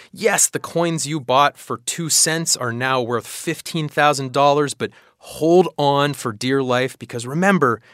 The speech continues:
you believe they could be worth fifty or even a hundred thousand dollars. So some percentage of those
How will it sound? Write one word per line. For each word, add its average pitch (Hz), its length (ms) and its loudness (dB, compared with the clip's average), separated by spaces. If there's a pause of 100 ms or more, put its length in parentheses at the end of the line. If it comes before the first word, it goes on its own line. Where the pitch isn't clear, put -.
(200)
you 170 300 0
believe 165 420 0
they 156 100 0
could 147 300 -4
be 165 140 -6
worth 160 320 -4
fifty - 640 -8
or 139 80 0
even 165 180 2
a 180 40 4
hundred 214 560 -2
thousand 175 500 0
dollars. 151 520 0 (680)
So 170 140 -4
some 233 240 2
percentage 151 460 -2
of 131 100 -2
those 123 220 -2